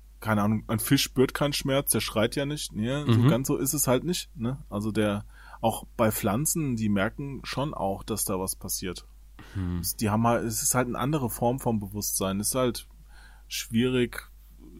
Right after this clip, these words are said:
Speaker 1: das jetzt als Mensch auch einzuordnen. Und man ist als Mensch ja auch dafür gemacht, dass man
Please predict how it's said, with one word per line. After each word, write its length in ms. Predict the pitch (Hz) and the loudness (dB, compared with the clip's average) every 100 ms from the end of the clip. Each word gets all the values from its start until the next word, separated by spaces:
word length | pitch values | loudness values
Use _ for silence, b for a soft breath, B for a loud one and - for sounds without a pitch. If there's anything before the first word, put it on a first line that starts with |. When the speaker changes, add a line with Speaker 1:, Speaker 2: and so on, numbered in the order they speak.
| - | -4
Speaker 1:
das 260 | 110 - 113 | 0 2 2
jetzt 300 | 107 - - | 0 -2 -2
als 220 | 107 - | -2 2
Mensch 240 | 107 117 | 2 2
auch 160 | 113 101 | -2 -2
einzuordnen. 720 | 82 123 - 71 95 104 104 | -2 -2 -2 2 2 0 -2
Und 120 | 90 110 | 2 2
man 220 | 113 113 | 2 0
ist 260 | 127 117 | -2 -2
als 280 | - 123 - | 0 0 0
Mensch 260 | 117 127 135 | 0 0 2
ja 120 | 143 | 2
auch 300 | 80 120 - - - - | 2 0 -4 -18 -12 -4
dafür 340 | 117 - 127 | -2 4 4
gemacht, 460 | 120 113 147 - 123 | 6 6 4 2 0
dass 180 | 117 131 | 2 4
man 360 | 117 113 113 | 4 4 0